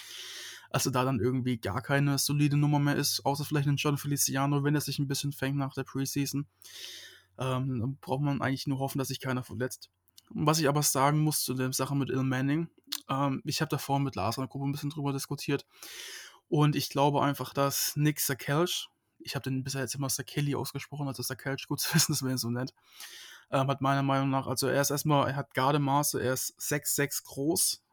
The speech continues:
dreihundertsechzehn Pfund, also schon ein guter Brocken, aber jetzt auch nicht irgendwie richtig breit, sondern, ja, sagen wir mal so, er ist auf der etwas schmaleren Spur für seine Größe, jetzt nicht wirklich schmal, aber halt ein bisschen schmaler. Und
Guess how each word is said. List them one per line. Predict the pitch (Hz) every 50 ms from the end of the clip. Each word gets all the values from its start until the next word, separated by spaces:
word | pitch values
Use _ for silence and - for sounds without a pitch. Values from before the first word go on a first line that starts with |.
| _ _ -
dreihundertsechzehn | - - - - 147 151 151 143 - - 139 135 - 139 139 139 -
Pfund, | - - 143 151 160 -
also | - 131 - 135
schon | - - 143 139 123
ein | 139 139
guter | - 160 151 147
Brocken, | - - - 139 - - 175 151
aber | 147 147 139
jetzt | 135 -
auch | - 127
nicht | 143 139 139
irgendwie | 131 139 135 135
richtig | 131 143 139 - 127 - -
breit, | - - 123 160 165
sondern, | - - 131 123 123 131 - - - - - - - - - - - - - - - - - - -
ja, | 131 139 135 - _ _ _ _
sagen | - - 135 151
wir | 151
mal | 151 147
so, | 139 - 147 147 135
er | 123 131
ist | 139 - - - - - - 147 - 151 - _ _ _ _ _ -
auf | - - 131 -
der | - -
etwas | - 147 135 -
schmaleren | - - 139 104 123 147 160 156 165
Spur | 156 - - 165 156
für | - 151
seine | 143 - 147 147 147
Größe, | 147 - - 143 143 - 151 147 - _ _ -
jetzt | - 123 -
nicht | - 127 -
wirklich | 131 - 127 131 -
schmal, | - 131 135 135 117
aber | 113 113 117
halt | 151 - -
ein | 127
bisschen | 117 139 135
schmaler. | - - - 127 127 131 135 - _ _ - - - - - - - - - - _ _ -
Und | - 143 147 147 151 143 143 143 143 135 - - - - - -